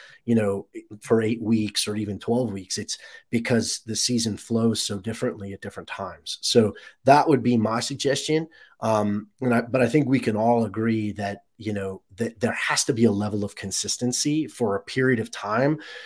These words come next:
um, to, to really, you know, determine whether or not, you know, you, you're,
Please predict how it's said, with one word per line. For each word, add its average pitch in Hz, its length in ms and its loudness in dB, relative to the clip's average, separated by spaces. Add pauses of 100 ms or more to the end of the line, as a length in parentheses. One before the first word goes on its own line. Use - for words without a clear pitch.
(200)
um, 104 340 -2 (140)
to, 127 220 0
to - 140 -2
really, 110 640 4
you 113 100 -2
know, 98 140 -2
determine 113 640 2
whether 101 300 -4
or 95 80 -4
not, 95 320 -4 (100)
you 101 100 -6
know, 90 140 -10
you, 92 320 -8
you're, 95 320 -6